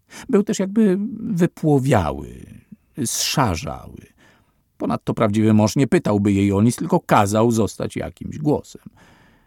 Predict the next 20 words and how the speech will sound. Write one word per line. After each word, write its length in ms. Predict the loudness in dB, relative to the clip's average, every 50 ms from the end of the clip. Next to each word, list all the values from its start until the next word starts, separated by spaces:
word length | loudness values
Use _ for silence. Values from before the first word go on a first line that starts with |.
| _ _ _ _ _ _ -8
Kobieta 420 | -4 -4 -2 -4 -4 -4 -6 -6
dosypała 460 | -4 -4 -6 -6 -4 -2 -2 -2 -2
jeszcze 200 | -2 -2 -4 -4
trochę 280 | -2 -4 -4 -4 -6 -8
liści 380 | -6 -6 -8 -10 -10 -6 -4
melisy 400 | -2 -2 0 -2 -2 -2 -4 -4
do 140 | -2 -2 -2
gotowego 500 | -4 -6 -8 -10 -12 -12 -14 -14 -14 -14
wywaru. 560 | -14 -16 -16 -16 -16 -18 -18 -18 -18 -18 -20 -20 -20 -20 _ _ _ _ _ _ _ -6
Pomyślała 500 | -2 0 0 2 4 4 4 4 4 2
o 80 | 2
Jezusie 600 | 4 4 4 4 4 4 4 2 2 0 -2 -2
na 180 | 0 0 -2 -2
pustyni, 580 | -4 -6 -6 -6 -4 -2 0 0 2 2 0 -2
kuszonym 540 | -2 -4 -6 -6 -4 -6 -4 -4 -4 -6
przez 260 | -6 -8 -8 -10 -8 -8
diabła, 600 | -6 -4 -2 -2 -2 -2 -2 -2 -2 -2 -4 -6 _ _ _ _ _ _ _ _ _ _ -4
i 100 | 0 2
natychmiast 720 | 4 2 2 2 0 -2 -2 -2 -4 -4 -4 -6 -8 _
postanowiła 760 | _ -4 -4 -2 0 2 2 2 4 4 2 2 2 0 0